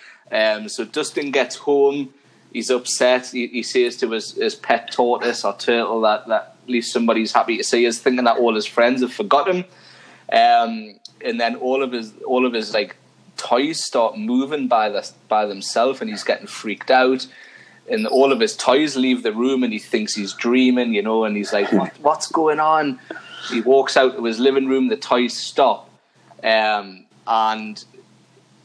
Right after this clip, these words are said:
Speaker 1: all of his friends are sneaking up. So there's, there's Eleven, who's actually using, uh, her powers to make the toys move. There's Max, there's Will, Mike, and Lucas.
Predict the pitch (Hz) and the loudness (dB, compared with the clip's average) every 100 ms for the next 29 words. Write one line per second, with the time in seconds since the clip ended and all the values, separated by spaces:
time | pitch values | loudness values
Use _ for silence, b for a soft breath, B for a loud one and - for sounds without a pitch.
0 | _ _ _ _ _ - - 139 131 117 | _ _ _ _ _ -14 0 2 2 0
1 | 107 - 120 120 135 131 - 135 127 131 | -4 2 4 4 4 2 2 0 2 2
2 | 131 - 117 107 104 95 107 104 104 120 | 2 0 0 2 0 -2 -4 0 2 4
3 | 123 135 131 127 117 113 - 120 107 104 | 4 2 2 2 2 0 0 -4 -4 -8
4 | - 113 113 107 98 - - 98 - 113 | -6 -6 -6 -10 -8 -6 -2 -4 0 2
5 | 110 110 - 110 107 104 - 104 - 104 | 4 2 0 -2 2 0 0 -4 0 0
6 | 98 110 120 123 123 120 - B B B | 0 0 2 4 2 -2 -14 B B B
7 | 101 - 110 117 110 - - - - 107 | -4 0 4 4 2 -4 -10 -12 -6 -2
8 | 101 98 95 92 107 120 117 113 - 107 | 0 0 -4 -4 2 2 2 0 -4 -2
9 | 107 107 107 - - 107 101 101 120 143 | 2 2 0 -4 -4 0 0 0 -4 0
10 | 170 165 - | 0 0 -8